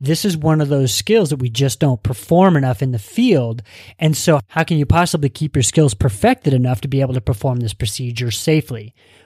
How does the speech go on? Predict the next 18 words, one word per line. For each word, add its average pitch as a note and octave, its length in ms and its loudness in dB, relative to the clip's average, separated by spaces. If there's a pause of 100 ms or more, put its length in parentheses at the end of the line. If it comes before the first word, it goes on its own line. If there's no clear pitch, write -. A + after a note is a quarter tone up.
Well, F3+ 80 -4
the F3+ 60 0
truth C4 360 0
is F3 200 4
the C3+ 80 -2
cric F#3 400 -2
is B2 160 -2
not C#3 260 0
the B2+ 100 -2
only B2 200 0
skill C3+ 260 0
that C3+ 160 0
we're C3 140 0
expected B2+ 500 -2
to A#2+ 80 -6
perform C3+ 460 0
as A2 100 -4
paramedics B2+ 640 -2